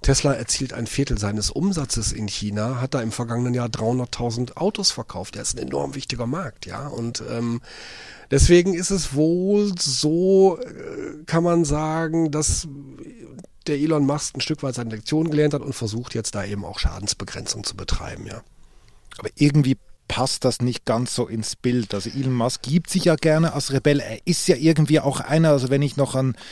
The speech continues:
Speaker 2: seinen Joint denke, den er in einem Podcast geraucht hat, leider nicht bei uns, aber er hat ihn geraucht. Ähm,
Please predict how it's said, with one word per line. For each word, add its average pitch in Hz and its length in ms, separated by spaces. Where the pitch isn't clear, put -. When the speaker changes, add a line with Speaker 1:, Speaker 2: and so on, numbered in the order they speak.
Speaker 2:
seinen 127 300
Joint 151 500
denke, 143 340
den 131 220
er 131 360
in 123 120
einem 127 180
Podcast - 760
geraucht 117 460
hat, 120 140
leider 135 260
nicht 151 180
bei 139 240
uns, 170 200
aber 135 180
er 120 140
hat 143 160
ihn 143 100
geraucht. 123 600
Ähm, 139 320